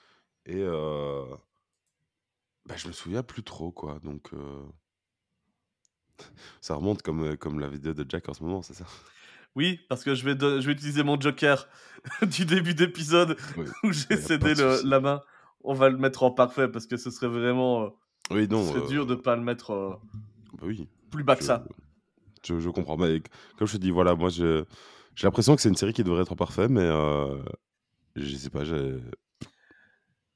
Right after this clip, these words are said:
Speaker 2: Bah, tu sais, c'est comme quand tu suis un cours d'histoire du cinéma, t'as des vieux films, tu rentres pas dedans, mais pourtant, euh, c'est des, c'est des
Speaker 1: Ouais.
Speaker 2: monuments parce que t'as, t'étais juste pas de l'époque et t'es habitué à d'autres
Speaker 1: Et
Speaker 2: codes
Speaker 1: c'est
Speaker 2: de
Speaker 1: ça.
Speaker 2: l'image aujourd'hui, mais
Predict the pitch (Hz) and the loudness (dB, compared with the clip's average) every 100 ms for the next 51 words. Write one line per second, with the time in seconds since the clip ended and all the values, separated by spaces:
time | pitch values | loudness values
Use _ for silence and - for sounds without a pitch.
0 | _ 127 185 190 170 165 165 - 151 135 | _ -4 -2 0 0 0 0 -4 -6 -8
1 | - 156 135 156 151 143 143 135 - 143 | -2 0 2 0 -2 0 0 0 -2 0
2 | 135 160 120 120 117 113 123 151 151 - | 4 4 4 2 -2 0 -2 -2 -6 -2
3 | 113 110 110 127 139 120 - 104 131 117 | -4 -2 -2 0 0 0 -4 -2 0 2
4 | 104 98 98 101 113 101 101 95 101 104 | 2 0 -4 -6 -6 -4 -4 -4 -6 -4
5 | 104 117 127 110 - - 95 _ _ _ | -4 -2 -4 -6 -12 -14 -18 _ _ _
6 | - _ _ _ _ _ _ _ 117 113 | -20 _ _ _ _ _ _ _ -6 -6
7 | - 123 123 117 - 113 107 113 135 117 | -6 -4 -4 -4 -4 -4 -2 -2 -2 -4
8 | 117 107 101 - 107 110 - 104 104 104 | -4 -4 -4 -6 -6 -6 -4 -2 -2 -2
9 | 101 98 110 123 107 | -4 -6 -8 -8 -8